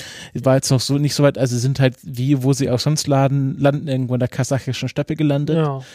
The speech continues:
Speaker 1: Das Problem war, dass die Rettungskräfte in anderth-
Speaker 2: Tatsächlich wirklich, tatsächlich wirklich direkt in der Nähe von der Stadt, wo sie sonst auch immer
Speaker 1: Ja.
Speaker 2: sind. Also die waren dort sehr gut vorbereitet auf irgendwelche Astronauten, die dort landen.
Speaker 1: Genau. Äh, tatsächlich, ähm, brauchten die Rettungskräfte aber dann neunzig Minuten, bis sie bei der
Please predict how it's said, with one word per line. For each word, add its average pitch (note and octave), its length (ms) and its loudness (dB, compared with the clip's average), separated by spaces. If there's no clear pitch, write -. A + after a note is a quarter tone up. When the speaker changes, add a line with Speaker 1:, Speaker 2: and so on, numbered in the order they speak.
Speaker 1:
Das C3+ 160 -2
Problem C#3+ 420 2
war, D3 140 6
dass C3+ 160 0
die C#3+ 80 -2
Rettungskräfte C#3 640 -4
in C#3 100 0
anderth- - 140 -6
Speaker 2:
Tatsächlich G#3 480 0
wirklich, G3 460 0
tatsächlich F3+ 540 -4
wirklich F3 360 0
direkt E3 380 -2
in D#3+ 160 -4
der D#3+ 100 2
Nähe E3 220 4
von D#3 180 -4
der D3+ 100 -2
Stadt, E3 280 0
wo D#3 100 -4
sie D3 140 -6
sonst D#3 280 -2
auch E3 160 0
immer D3+ 200 -6
Speaker 1:
Ja. C#3+ 60 -6
Speaker 2:
sind. D3 180 -6
Also D#3+ 180 2
die D#3+ 160 -2
waren E3+ 160 4
dort E3 160 -2
sehr F3+ 160 2
gut F#3+ 160 -6
vorbereitet F3+ 640 2
auf D#3+ 120 -6
irgendwelche F#3 520 0
Astronauten, F3 560 0
die F#3 80 0
dort F3 180 2
landen. D3+ 320 0
Speaker 1:
Genau. B2+ 340 2
Äh, D3 240 6
tatsächlich, D3+ 760 0
ähm, C3+ 300 4
brauchten C#3+ 360 -2
die C#3+ 80 2
Rettungskräfte C#3+ 600 0
aber C3 120 4
dann B2+ 160 2
neunzig C3 360 0
Minuten, C#3 360 -2
bis C3+ 160 -2
sie C3 240 0
bei C3 120 2
der B2 120 2